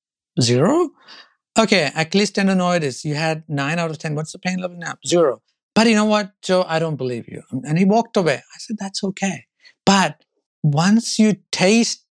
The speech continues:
the goodness of God, you know, they will never forget it. Bible says, "Goodness of the Lord lead us repentance," metanoia, repentance, metanoia. It's like when I dated my wife, sh-, eventually she realized the goodness of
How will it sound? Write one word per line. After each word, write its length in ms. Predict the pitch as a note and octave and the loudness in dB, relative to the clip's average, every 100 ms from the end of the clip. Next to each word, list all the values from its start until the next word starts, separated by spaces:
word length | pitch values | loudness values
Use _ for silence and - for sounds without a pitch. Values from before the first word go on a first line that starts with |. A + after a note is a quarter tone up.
| _ | _
the 100 | E3+ | -2
goodness 380 | D3 F#3 E3+ - | 0 0 -2 -6
of 180 | C3+ - | -10 -4
God, 540 | E3+ C3+ B2+ G#3 A#3 - _ _ _ _ _ _ _ - | -4 -2 0 0 -2 -10 _ _ _ _ _ _ _ -2
you 140 | E3 | 0
know, 120 | D3+ | 0
they 140 | C3+ D3 | 0 0
will 140 | D3+ | -2
never 200 | C#3+ C3+ | -4 -8
forget 340 | - B2+ C3 | -8 -2 0
it. 160 | B2+ - _ _ - | 0 -6 _ _ -2
Bible 240 | B2+ D3+ | 0 0
says, 320 | D3+ E3+ E3 - _ D3 | 0 0 -2 -14 _ 0
"Goodness 480 | - B3 A#3+ A#3 - | 4 4 4 2 0
of 120 | D#3 | -2
the 100 | C#3+ | -2
Lord 420 | B2+ D3 D3 C3+ - _ - | 0 2 0 -2 -14 _ -4
lead 280 | D3 D#3 D3 | 0 2 2
us 180 | C#3 | -2
repentance," 800 | C#3+ A#2+ - E3 E3 A#2 G2 - - _ - | -4 -6 -2 -2 0 -2 -6 -10 -16 _ 2
metanoia, 760 | D3 C#3+ D3 C#3+ D#3+ D3 G#2 | 2 2 2 2 4 2 -2
repentance, 500 | C3 - D3 D3+ C#3 | -8 -2 0 0 -2
metanoia. 720 | - C3+ C#3 C3+ D3 D3+ G#2+ - - - | -2 -2 0 0 0 0 -4 -10 -16 -2
It's 180 | F#3 - | 0 2
like 220 | F#3+ F#3 | 0 0
when 160 | E3+ E3 | -2 -2
I 120 | E3 | 2
dated 300 | D#3+ D#3+ D#3+ | 2 0 -2
my 160 | C#3+ | -4
wife, 560 | C3 C#3 E3 C3 D3+ G#3+ - _ _ - | -4 0 0 2 -2 -4 -8 _ _ -10
sh-, 340 | - - - | -6 -4 -2
eventually 420 | G3+ E3+ A3+ A3+ G#3 | 0 2 0 0 -2
she 260 | - F#3+ | 0 0
realized 580 | E3 F3 F#3 E3 D#3+ D#3+ | 2 0 0 0 -2 -6
the 60 | D3+ | -6
goodness 420 | D#3+ D3 D3+ C#3+ | -6 -6 -6 -6
of 120 | C#3+ | -10